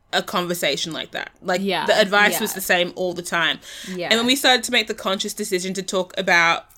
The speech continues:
Speaker 1: race, but also, you know, our extreme li-, different lived experiences with racism,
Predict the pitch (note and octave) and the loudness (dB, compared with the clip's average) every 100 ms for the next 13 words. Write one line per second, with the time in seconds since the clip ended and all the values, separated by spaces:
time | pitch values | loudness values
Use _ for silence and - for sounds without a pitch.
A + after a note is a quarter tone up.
0 | _ - G3 F#3+ F#3+ E3+ - - F#3+ F#3 | _ -14 -8 2 2 2 -2 -4 -4 -2
1 | F#3 E3+ F#3 F#3 F3 - - _ - _ | -4 0 0 0 -4 -12 -20 _ -20 _
2 | - - _ - - G#3+ G3+ F3+ F3+ F3+ | -20 -20 _ -20 -6 -2 2 4 2 0
3 | - G#3 G3 F#3+ F#3+ F#3 - - _ G3 | 0 4 4 4 -2 -8 -20 -20 _ -6
4 | G#3 G3+ A#3 A#3 - G#3+ G#3 G3 - - | -4 0 0 2 2 2 2 -2 -8 0
5 | G#3 A#3 A3+ F3+ D#3+ E3+ - _ F3+ F#3 | 2 2 0 -4 -4 -8 -16 _ -2 -2
6 | F3 E3+ E3+ F3 E3 F3 | 0 -2 -2 -6 -6 -6